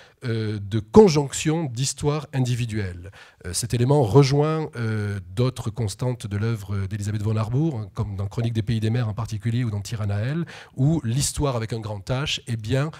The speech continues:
faite d'une multitude de points de vue, de points de vue individuels et d'histoires individuelles. Euh, c'est, ça va de pair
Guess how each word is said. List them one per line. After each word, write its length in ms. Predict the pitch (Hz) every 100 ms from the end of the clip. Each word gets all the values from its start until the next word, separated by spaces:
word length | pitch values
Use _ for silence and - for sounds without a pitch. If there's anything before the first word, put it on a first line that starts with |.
| -
faite 480 | - - 127 - - - -
d'une 200 | 110 113
multitude 380 | 123 135 - 117
de 100 | 104
points 220 | 135 120
de 80 | 107
vue, 200 | 110 139
de 80 |
points 180 | - 139
de 60 | 113
vue 100 | 123
individuels 520 | 104 98 104 117 143
et 100 | 113
d'histoires 460 | 107 101 - 131 120 -
individuelles. 640 | 117 104 95 85 80 85 85 - - - - - -
Euh, 80 | 101
c'est, 220 | - 110
ça 160 | -
va 100 | 110
de 80 | 117
pair 320 | 101 147 143